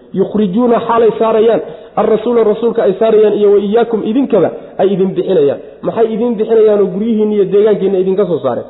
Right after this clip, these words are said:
Ma ilowdeen midaan? An tu'minuu,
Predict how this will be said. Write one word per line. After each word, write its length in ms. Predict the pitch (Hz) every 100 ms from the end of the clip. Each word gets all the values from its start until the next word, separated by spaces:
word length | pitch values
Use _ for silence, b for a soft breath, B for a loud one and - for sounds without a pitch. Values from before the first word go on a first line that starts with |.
| -
Ma 120 | 202
ilowdeen 420 | 233 220 208 202
midaan? 240 | 214 170 120 - B B B B -
An 140 | 196 196 -
tu'minuu, 720 | 208 254 - 190 190 202 233